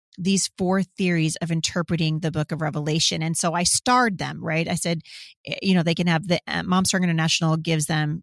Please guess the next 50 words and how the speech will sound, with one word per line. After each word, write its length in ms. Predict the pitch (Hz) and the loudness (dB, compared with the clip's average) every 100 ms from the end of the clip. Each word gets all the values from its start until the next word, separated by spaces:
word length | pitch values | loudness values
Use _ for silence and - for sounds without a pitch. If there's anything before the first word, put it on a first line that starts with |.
| - | -4
you 100 | 156 | -2
know, 360 | 147 143 135 - | 0 -2 -6 -8
one 320 | 170 180 185 | 0 2 2
star 180 | 180 165 | 2 -2
out 120 | 151 | -2
of 80 | 151 | -4
five. 200 | - 156 | -6 -4
So 80 | - | 0
everybody, 240 | 208 226 202 | 0 0 0
you 100 | 220 | -4
could 100 | 208 | 0
get 120 | 208 | 0
a 40 | |
five-star 560 | 175 190 175 160 185 160 | 0 0 0 0 0 0
review 280 | 151 156 156 | 0 0 -2
if 100 | - | -2
you 100 | 151 | -2
wanted 220 | 151 160 | 0 2
to. 180 | 180 180 | 2 2
I 120 | 180 214 | 0 0
gave 220 | 277 240 | 0 -2
a 60 | |
pre-, 260 | 208 - 180 _ - | -2 -4 -4 _ -4
preterist 680 | 180 196 220 214 214 180 | -2 -2 0 0 0 -2
view 360 | 165 196 220 220 156 | 0 2 2 0 0
zero 400 | 165 175 165 165 | 2 4 4 2
stars 420 | - 151 139 - - - - | -2 -2 -4 -8 -10 -18 -4
for 140 | - | 0
lots 260 | 196 185 202 | 2 2 2
of 80 | 202 | 2
different 320 | 208 208 - | 2 0 0
reasons. 500 | 160 160 170 151 160 - - - - - | 2 2 2 2 0 -4 -16 -20 -8 0
And 320 | 190 180 175 - _ _ - | 2 2 0 -10 _ _ -2
almost 400 | 208 277 339 - | 0 0 0 0
everybody 320 | 254 240 233 | -2 0 0
that 120 | 196 | 2
I'd 200 | 185 185 | 2 2
say 200 | 180 180 | 2 0
that 100 | 170 - | -2 -2
really 520 | 170 180 175 170 170 - | 2 2 4 2 0 -4
holds 400 | - 180 190 - | 2 4 4 2
to 80 | 190 | 2
this, 200 | 196 185 | 2 0
especially 400 | 160 180 180 175 | 0 0 0 0
really 260 | 160 160 | 0 0
hardcore, 640 | 151 160 165 - 170 175 190 - - - _ 247 | 0 2 0 0 2 2 2 -4 -18 -20 _ -2
"Ooh, 180 | 247 226 | 0 2
you 140 | 175 | 0
guys, 280 | 180 156 151 | 0 -2 0
I'm, 180 | 180 196 | -2 -2